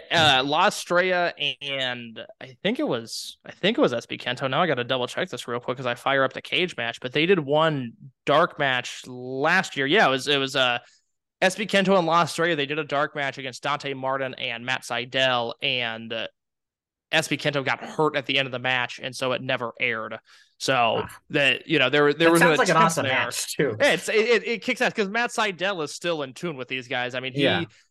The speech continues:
Speaker 1: he knows what's up. You know, he follows Dragon Gate to this day, and he has the utmost respect for all those guys. So, it, yeah, it, it sounded awesome, but, uh, the, I guess the finish was really messy, and so it never aired.
Speaker 2: No, and that makes sense, too. Well, and I know, like, um,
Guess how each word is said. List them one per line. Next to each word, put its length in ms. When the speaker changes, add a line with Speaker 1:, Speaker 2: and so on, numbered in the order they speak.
Speaker 1:
he 120
knows 260
what's 220
up. 400
You 160
know, 20
he 120
follows 580
Dragon 320
Gate 200
to 120
this 160
day, 400
and 100
he 120
has 180
the 140
utmost 280
respect 380
for 180
all 80
those 220
guys. 420
So, 380
it, 180
yeah, 340
it, 180
it 180
sounded 360
awesome, 580
but, 240
uh, 320
the, 160
I 140
guess 200
the 120
finish 360
was 140
really 240
messy, 360
and 80
so 180
it 80
never 260
aired. 340
Speaker 2:
No, 320
and 200
that 80
makes 180
sense, 220
too. 180
Well, 160
and 240
I 80
know, 180
like, 240
um, 340